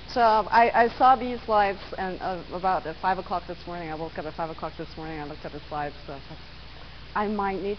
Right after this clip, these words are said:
to, um, actually skip a few of them because, uh, there are about thirty-six, and I think as of now I have half an hour.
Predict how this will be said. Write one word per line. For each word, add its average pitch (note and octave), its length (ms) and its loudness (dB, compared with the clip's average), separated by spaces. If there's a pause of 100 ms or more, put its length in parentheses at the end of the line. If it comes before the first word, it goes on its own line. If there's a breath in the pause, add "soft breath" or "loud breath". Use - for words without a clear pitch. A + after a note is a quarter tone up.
(120)
to, F3 340 -2
um, E3 260 -4
actually F3 360 -6 (140)
skip F3 200 -8
a D#3 60 -10
few F3 180 -8
of E3+ 160 -6
them D#3+ 240 -8 (600)
because, E3+ 340 -6 (160)
uh, D3+ 420 -4
there D#3 140 -6
are D3+ 200 -4
about D#3 340 -4
thirty-six, D#3 580 -10
and D3 240 -10 (360)
I D#3 60 -10
think D#3+ 260 -6
as - 80 -12
of D3+ 140 -8
now D#3 160 -4
I D#3 60 -4
have D3+ 120 -8 (760)
half D#3 180 -8
an D#3 80 -6
hour. D#3 260 -6